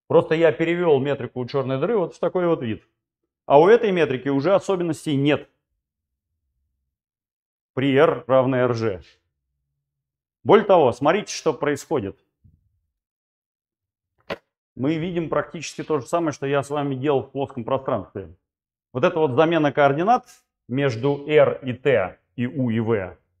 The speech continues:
действительно только при R больше, чем Р Ж. Ну, просто потому что этот корень теряет смысл при R меньше, чем Р Ж. Вот эта вот одна вторая здесь стоящая степень.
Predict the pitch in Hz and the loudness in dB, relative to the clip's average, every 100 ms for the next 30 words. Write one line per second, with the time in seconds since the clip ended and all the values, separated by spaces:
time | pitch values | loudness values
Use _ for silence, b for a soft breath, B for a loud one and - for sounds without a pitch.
0 | _ 113 135 139 175 220 220 165 139 151 | _ -8 -6 -6 -6 -6 -4 -4 -2 -2
1 | 147 135 139 147 151 175 143 131 147 - | -2 -4 -4 -4 2 2 2 0 -4 -4
2 | - 135 131 117 110 92 - _ _ _ | -6 -4 -2 -2 -4 -6 -12 _ _ _
3 | _ _ - 170 165 165 - 160 160 - | _ _ -10 -6 -2 -4 -2 -4 -4 -2
4 | 147 - - 170 123 120 120 110 104 135 | -4 -4 -4 -2 -2 -2 -2 -2 -4 -6
5 | 120 101 87 - _ _ _ _ _ _ | -6 -8 -14 -16 _ _ _ _ _ _
6 | _ - 113 113 110 110 107 - 98 98 | _ -8 -4 -2 -2 -4 -8 -10 -10 -10
7 | 98 98 82 - _ _ - 110 104 92 | -10 -12 -14 -20 _ _ -16 -10 -10 -10
8 | 98 _ - 110 107 107 120 113 92 98 | -18 _ -14 -10 -10 -6 -4 -4 -4 -10
9 | 95 90 - 101 92 90 - 92 _ _ | -14 -16 -14 -12 -12 -14 -18 -20 _ _
10 | _ _ _ _ _ - 104 - 90 | _ _ _ _ _ -14 -12 -12 -18